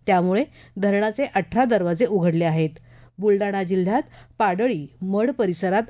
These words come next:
आज ढगफुटीसारखा पाऊस पडल्यानं शेतातलं पीक पाण्याखाली गेलं. या पावसामुळे पैनगंगा नदी आपलं पात्र सोडून वाहत आहे. लातूर जिल्ह्यात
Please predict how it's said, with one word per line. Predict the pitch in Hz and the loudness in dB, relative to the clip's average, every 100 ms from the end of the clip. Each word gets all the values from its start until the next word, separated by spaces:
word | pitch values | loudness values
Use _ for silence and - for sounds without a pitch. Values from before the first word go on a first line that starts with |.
| - | -2
आज | 180 180 170 | -2 0 0
ढगफुटीसारखा | 175 175 220 262 254 190 202 | 0 0 0 0 0 0 0
पाऊस | 185 175 160 | 0 0 -2
पडल्यानं | 190 170 220 233 170 165 - - - | -2 0 0 0 -2 -8 -18 -14 -2
शेतातलं | 220 233 254 269 294 220 | 0 2 0 0 -2 -2
पीक | 226 - | -6 -4
पाण्याखाली | 196 180 185 196 180 | -2 0 0 0 0
गेलं. | 165 151 151 - - - - | 0 -2 -4 -8 -18 -12 -2
या | 185 | 0
पावसामुळे | 185 175 170 190 214 262 240 - - - | 0 -2 -2 -2 0 0 0 -6 -16 -2
पैनगंगा | 233 254 285 277 277 285 | 0 2 0 0 0 0
नदी | 240 180 190 | 0 -2 -2
आपलं | 185 - 185 | -2 0 -2
पात्र | 185 190 165 208 | 2 0 0 -2
सोडून | 233 180 233 | 0 0 2
वाहत | 269 165 160 165 | 0 0 -2 0
आहे. | 160 151 147 - - - | 0 -2 -4 -16 -18 -6
लातूर | 196 185 208 190 | -4 -2 0 0
जिल्ह्यात | 190 185 202 | 0 0 0